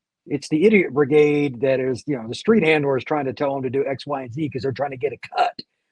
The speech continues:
from some sham, you know, on the side. All that stuff's in play. So guys like Montgomery that are a little more grounded,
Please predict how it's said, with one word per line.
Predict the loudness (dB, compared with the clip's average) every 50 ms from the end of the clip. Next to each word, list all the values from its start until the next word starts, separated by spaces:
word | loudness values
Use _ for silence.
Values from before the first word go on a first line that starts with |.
| _ _ _
from | -8 -8 -6
some | -4 -4 -2 -2 -2 -4
sham, | -6 -8 -8 -2 2 2 2 4 2 0 -2 -2 -4 -8 -8
you | -8 -8 -10
know, | -10 -10 -10
on | -10 -10
the | -8
side. | -8 -8 -10 -8 -8 -10 -10 -10 -12 -16 _ _ _ _ _ _ _ _ _ _ _ _ _ _ _
All | 4 4 6 6 6
that | 4 2 0
stuff's | 0 0 0 0 0 -2 -4
in | -6 -6 -6
play. | -6 -6 -8 -8 -8 _ _ _ _ _ _
So | -8 -4 -4 -4 -2
guys | 0 0 0 0 0 -2
like | -2 -2 -2 -6
Montgomery | -10 -6 -2 -2 -2 -2 -2 -4 -4
that | -4 -4
are | -4
a | -4
little | -6 -6 -8 -6
more | -8 -8 -10 -12 _
grounded, | _ -16 -14 -12 -12 -10 -10 -8 -8 -6 -6 -6 -8 -10 -12